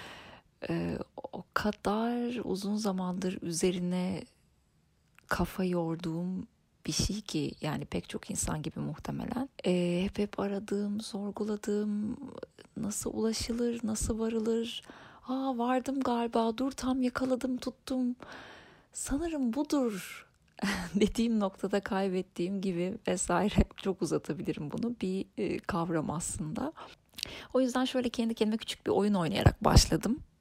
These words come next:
Acaba benim için ne ifade ediyor diye. Bunu böyle oyunculuk çalışmalarında da yaparım aslında, e, role hazırlanırken. İlk böyle serbest çağrışım neler akıyor, bunu merak ederim.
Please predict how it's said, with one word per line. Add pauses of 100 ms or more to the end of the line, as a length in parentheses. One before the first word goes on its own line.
(540)
Acaba
benim
için
ne
ifade
ediyor
diye.
Bunu
böyle
oyunculuk
çalışmalarında
da
yaparım
aslında, (200)
e,
role
hazırlanırken. (560)
İlk
böyle
serbest
çağrışım (140)
neler
akıyor, (680)
bunu
merak
ederim.